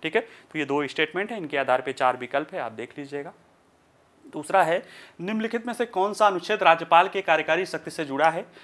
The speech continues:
अनुच्छेद एक सौ चौवन, अनुच्छेद एक सौ छप्पन, अनुच्छेद एक सौ पैंसठ, अनुच्छेद एक सौ बहत्तर। तो देख लीजिएगा, इसको आप लोग पढ़ेंगे तो समझ में आ ही जाएगा, इतना तो आप चीज़ें।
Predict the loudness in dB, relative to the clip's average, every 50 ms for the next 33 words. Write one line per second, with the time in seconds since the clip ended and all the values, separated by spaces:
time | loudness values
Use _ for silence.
0 | -20 _ _ -4 -4 -4 -4 -4 -6 -6 -6 -6 -8 -8 -10 -8 -4 -4 -4 -2
1 | -2 -4 -4 -6 -8 -10 -6 -6 -6 -6 -6 -8 -14 -10 -8 -8 -8 -8 -8 -10
2 | -8 -8 -8 -8 -8 -10 -12 -12 -12 -8 -6 -4 -4 -4 -6 -8 -10 -12 -6 -2
3 | -2 -2 -2 -2 -4 -6 -6 -8 -12 -14 -14 -14 -10 -10 -10 -10 -10 -12 -10 -6
4 | -4 -4 -4 -6 -10 _ _ -6 -4 -4 -4 -4 -6 -10 -10 -10 -10 -10 -10 -10
5 | -8 -10 -12 -10 -10 -10 -10 -10 -12 -12 -12 -10 -8 -8 -8 -10 -16 -20 -20 _
6 | _ _ _ _ _ -8 -6 -6 -6 -8 -8 -8 -8 -8 -10 -12 -12 -10 -10 -10
7 | -10 -8 -6 -4 -4 -4 -4 -6 -6 -6 -8 -8 -12 -14 -14 -16 -14 -10 -10 -10
8 | -10 -10 -10 -12 -12 -14 -20 -20 -20 -20 -20 -20 _ _ _ -8 -8 -8 -8 _
9 | _ _ _ _ -12 -12 -12 -10 -12 -14